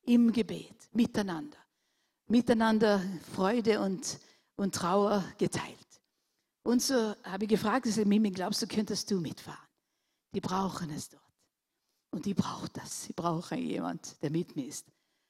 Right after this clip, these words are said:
Und dann hat sie geschaut und mit ihrem Mann gesprochen und es war möglich.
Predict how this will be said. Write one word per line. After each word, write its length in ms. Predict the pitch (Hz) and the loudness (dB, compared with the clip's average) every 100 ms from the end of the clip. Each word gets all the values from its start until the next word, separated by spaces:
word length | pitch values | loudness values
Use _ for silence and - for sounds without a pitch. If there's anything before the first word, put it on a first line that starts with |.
| _ | _
Und 160 | 196 190 | -4 -2
dann 100 | 190 | -2
hat 140 | 208 | -2
sie 100 | 240 | -2
geschaut 640 | 214 196 180 208 269 - | -2 0 2 2 2 -2
und 340 | 190 175 - - - - | -4 -2 -6 -8 -10 -8
mit 160 | 196 196 | -6 -4
ihrem 140 | 180 | 0
Mann 180 | 185 269 | 2 2
gesprochen 580 | 277 - 254 - 247 233 - - - | 2 2 0 0 -2 -4 -8 -12 -4
und 160 | 202 | 0
es 180 | 180 - | 0 -2
war 100 | 165 | -4
möglich. 420 | 135 - - - | -8 -12 -16 -20